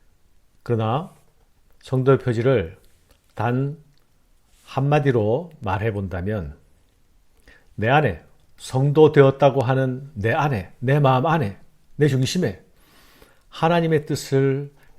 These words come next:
행하고 이루려고 하는 열망이 있는가의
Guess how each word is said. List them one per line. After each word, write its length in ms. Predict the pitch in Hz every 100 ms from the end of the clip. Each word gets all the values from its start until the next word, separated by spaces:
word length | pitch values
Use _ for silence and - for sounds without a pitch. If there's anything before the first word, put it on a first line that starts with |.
| -
행하고 640 | 135 123 151 - 85 - _ _ _ _ _ - - _
이루려고 540 | - 147 156 151 131 120
하는 320 | 104 95 78 - _ _ _ _ _ -
열망이 580 | 117 143 151 151 143 131
있는가의 1500 | 139 117 110 127 107 87 82 - _ _ _ - 123 110 151